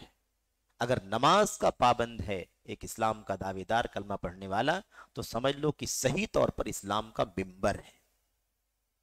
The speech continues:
और नमाज नहीं पढ़ता है तो सिर्फ दावा है इस्लाम का, मेंबरशिप नहीं है उसकी। ला हज़्ज़ फ़िल इस्लाम लिमन तरक अस्सलाह, जो नमाज छोड़ देता हो उसका इस्लाम में कोई हिस्सा नहीं है,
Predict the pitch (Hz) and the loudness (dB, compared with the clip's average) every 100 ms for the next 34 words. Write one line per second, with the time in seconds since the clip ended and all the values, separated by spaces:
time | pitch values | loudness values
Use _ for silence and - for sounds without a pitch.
0 | - 160 170 226 269 262 269 170 - 131 | -4 0 4 4 4 2 4 4 4 0
1 | 156 233 - - 143 123 _ 107 123 156 | -2 -4 -6 -4 -4 -4 _ 4 6 8
2 | 196 185 170 139 127 127 120 - 107 95 | 6 4 -2 0 0 0 -2 -4 -4 -6
3 | 107 - - 143 175 - - - - _ | -6 -6 -8 -8 -10 -10 -10 -12 -16 _
4 | _ _ _ _ _ _ _ _ _ _ | _ _ _ _ _ _ _ _ _ _
5 | _ _ _ _ _ _ _ - 123 123 | _ _ _ _ _ _ _ 0 4 4
6 | - 190 160 123 - 98 98 - 107 98 | 2 -2 2 2 2 -4 -6 -2 0 0
7 | 90 95 92 85 92 90 - 78 - 64 | -2 -4 -6 -8 -6 -6 -8 -8 -8 -8
8 | 60 - _ _ _ _ _ _ _ _ | -10 -12 _ _ _ _ _ _ _ _
9 | 110 107 107 131 120 - - 151 175 175 | -6 -4 0 -2 -2 -4 6 6 6 2
10 | 175 175 156 208 - - - 120 104 - | 4 4 4 0 -6 -12 -6 -4 -4 -4
11 | 139 156 160 - 320 170 117 - 71 71 | -6 -6 -4 2 2 2 -2 -6 -10 -18
12 | - | -20